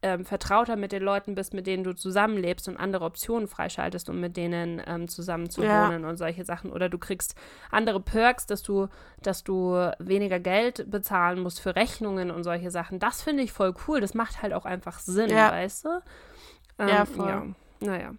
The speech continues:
Speaker 1: Aber die beiden habe ich nicht. Wie gesagt, ich hab, äh, mein letztes, äh,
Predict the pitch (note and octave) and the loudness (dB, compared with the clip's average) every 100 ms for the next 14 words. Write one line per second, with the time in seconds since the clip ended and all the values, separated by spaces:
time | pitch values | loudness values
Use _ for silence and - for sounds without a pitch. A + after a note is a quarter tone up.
0 | - - G#3+ G#3+ G#3 G#3 G#3+ F#3+ F#3+ F3+ | -12 2 4 4 6 6 6 2 0 -4
1 | E3+ G3 G#3 G#3+ - F#3+ A3+ A3 - G#3 | -6 0 4 4 4 0 0 0 2 4
2 | G3 G3 G3 G#3 A3 - - - - - | 4 2 4 4 4 0 -2 -2 -2 -2
3 | G3+ G3 G3+ C4 C#4+ C#4+ | -2 -2 -4 -6 -8 -10